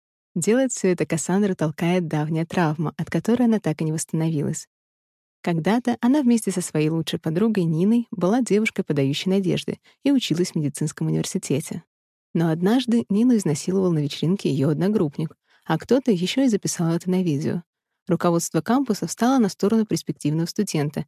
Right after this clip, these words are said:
и не хотело ломать ему жизнь. Его адвокат запугал пострадавшую, а другая подруга встала на сторону насильника. Не получив поддержки ни от кого, Нина, когда-то лучшая студентка на курсе,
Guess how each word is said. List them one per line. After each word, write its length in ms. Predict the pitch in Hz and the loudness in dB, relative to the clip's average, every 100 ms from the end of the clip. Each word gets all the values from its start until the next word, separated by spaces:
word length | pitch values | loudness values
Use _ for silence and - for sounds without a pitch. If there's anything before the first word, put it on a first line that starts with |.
| _ _ - | _ _ -2
и 80 | |
не 80 | 330 | 0
хотело 420 | - 185 - 202 | 0 0 2 2
ломать 380 | 214 165 147 156 | 2 2 0 -2
ему 160 | 185 196 | -2 0
жизнь. 340 | 165 143 - - _ _ - | 0 -2 -4 -10 _ _ -4
Его 240 | 180 185 | -2 2
адвокат 480 | 196 185 185 254 285 | 2 2 0 2 0
запугал 400 | - 160 156 196 | 0 -2 0 0
пострадавшую, 800 | 226 - 190 151 139 - - 156 - _ - | 0 -2 0 0 0 -2 -4 -6 -8 _ -4
а 80 | |
другая 400 | 175 175 160 156 | 0 0 2 0
подруга 440 | 147 151 156 240 233 | 0 -2 2 4 2
встала 440 | - - 151 180 | -2 -2 0 2
на 100 | 180 | 0
сторону 400 | 160 - 147 147 | -2 -2 -2 0
насильника. 680 | 151 165 - 151 143 - 175 - _ _ _ _ | 0 -2 -2 -2 -2 -6 -10 -12 _ _ _ _
Не 100 | 269 | -2
получив 440 | 269 254 - 202 - | 2 2 2 -2 0
поддержки 480 | 160 160 160 - | 0 2 0 0
ни 80 | 151 | -2
от 120 | 143 | -2
кого, 380 | - 147 175 254 330 | 0 0 2 0 0
Нина, 300 | 165 220 254 | 0 2 2
когда-то 440 | - 180 170 165 | 0 0 0 0
лучшая 300 | 143 135 - | 0 -2 -4
студентка 460 | 156 165 165 156 - | -6 -4 -2 -2 -2
на 100 | 127 | -2
курсе, 440 | - 226 - 226 | 0 -2 0 0